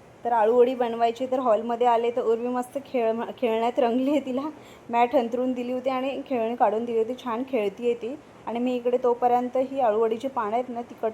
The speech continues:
करून घेते. बाबा गावावरून आले होते रविवारी, त्यावेळेस ते घेऊन आले खेकडी, थोडं किसलेलं खोबरं आणि ही आळूवडीची पानं घेऊन आलेत. तर आता आळूवड्यांसाठी मी हे पीठ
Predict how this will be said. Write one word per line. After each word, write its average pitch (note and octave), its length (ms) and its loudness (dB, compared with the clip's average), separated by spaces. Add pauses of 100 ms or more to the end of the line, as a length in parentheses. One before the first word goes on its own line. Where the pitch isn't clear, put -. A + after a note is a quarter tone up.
करून A#3 220 -4
घेते. A3+ 360 -6 (460)
बाबा A3 220 6
गावावरून A3+ 800 6
आले G#3+ 260 4
होते B3 420 0 (500)
रविवारी, G#3 500 2
त्यावेळेस A#3 440 0
ते C4 60 -8
घेऊन A3+ 320 -2
आले G#3 180 -2
खेकडी, A3 640 -6 (720)
थोडं A#3 200 6
किसलेलं A#3 440 0 (100)
खोबरं A3 320 4
आणि A3+ 200 6
ही B3 120 2
आळूवडीची A3+ 540 4
पानं A3 300 -2
घेऊन G#3 280 -2
आलेत. F3+ 240 -2 (800)
तर A#3+ 80 -4
आता B3 180 2
आळूवड्यांसाठी A#3+ 760 2
मी B3 220 -4
हे B3+ 180 -6 (480)
पीठ B3 140 -4